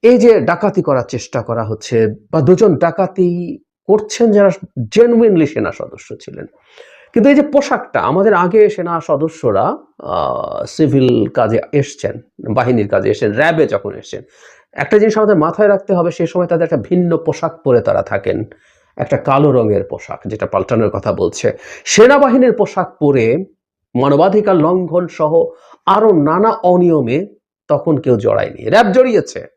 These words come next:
সেনাবাহিনীর সদস্যরাও জড়িয়েছেন বিভিন্ন পর্যায়ের, কোনো সন্দেহ নেই, কিন্তু সেনাবাহিনীর পোশাক পরে সেটা হয়নি। So এই যে পোশাকের একটা সম্মান আছে, আমাদের সেনাবাহিনীর যে কমব্যাট যে ড্রেসটা আছে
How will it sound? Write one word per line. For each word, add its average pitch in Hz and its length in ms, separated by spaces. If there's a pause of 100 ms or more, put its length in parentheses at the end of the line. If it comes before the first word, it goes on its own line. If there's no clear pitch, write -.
সেনাবাহিনীর 160 560
সদস্যরাও 143 640
জড়িয়েছেন 98 520 (380)
বিভিন্ন 117 360
পর্যায়ের, 104 640
কোনো 107 200
সন্দেহ 120 440
নেই, 80 240 (320)
কিন্তু 262 360
সেনাবাহিনীর 185 560
পোশাক 220 360
পরে 104 200 (280)
সেটা - 220
হয়নি। - 300 (300)
So 254 80
এই 269 60
যে 294 80
পোশাকের 285 580
একটা 196 240
সম্মান 156 540
আছে, - 220
আমাদের 135 220
সেনাবাহিনীর 139 640
যে 131 260 (200)
কমব্যাট 151 460 (520)
যে 123 180
ড্রেসটা 190 480
আছে 92 320